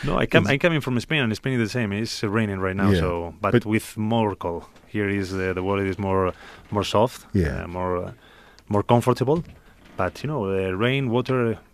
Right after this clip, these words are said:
Speaker 1: always is important.
Speaker 2: We need it.
Speaker 1: Yeah, exactly.
Speaker 2: We do need it.
Speaker 1: Correct.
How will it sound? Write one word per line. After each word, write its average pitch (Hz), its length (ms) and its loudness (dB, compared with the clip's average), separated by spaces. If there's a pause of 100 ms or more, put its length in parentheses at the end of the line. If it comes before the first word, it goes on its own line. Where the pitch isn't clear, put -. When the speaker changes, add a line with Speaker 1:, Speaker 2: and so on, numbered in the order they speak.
(200)
Speaker 1:
always 113 320 2
is 107 100 -4
important. 101 460 -6 (400)
Speaker 2:
We 110 140 8
need 92 180 4
it. - 220 -8 (160)
Speaker 1:
Yeah, 101 120 -2
exactly. - 460 -8
Speaker 2:
We 110 160 8
do 101 220 8
need 85 240 4
it. 76 120 -4 (160)
Speaker 1:
Correct. 90 220 -6